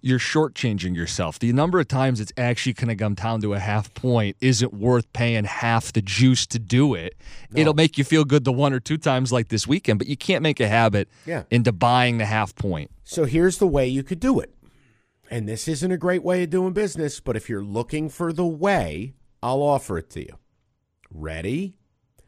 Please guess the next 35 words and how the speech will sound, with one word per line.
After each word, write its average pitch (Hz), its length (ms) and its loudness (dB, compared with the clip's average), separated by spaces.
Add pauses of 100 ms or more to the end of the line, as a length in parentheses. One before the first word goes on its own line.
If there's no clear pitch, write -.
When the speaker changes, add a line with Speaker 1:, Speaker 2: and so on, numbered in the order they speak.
(920)
Speaker 2:
Bears 139 320 2
plus 147 300 -2
three 143 200 -4
and 131 80 -2
a 131 40 0
half 113 300 -2
or 69 60 -14
Bears 117 400 -4
plus 139 280 -4
four 185 400 2
and 123 100 4
a 87 40 -2
half. - 320 -14 (1000)
And 95 180 -8
you 104 100 -6
parlay 180 680 0
it 90 140 -6 (100)
money 143 500 2
line 98 300 -2 (960)
with 120 200 0
a 117 60 -4
team 117 400 -4
like, 110 500 -4 (580)
we 87 120 -8
thought 107 260 -2
the 139 80 0
Rams 139 420 2
were 104 80 -2
gonna 98 140 -2
win 85 220 -4
that 76 200 -12
game, 69 300 -14
or 104 200 -4
we 87 160 -8
thought 104 360 -8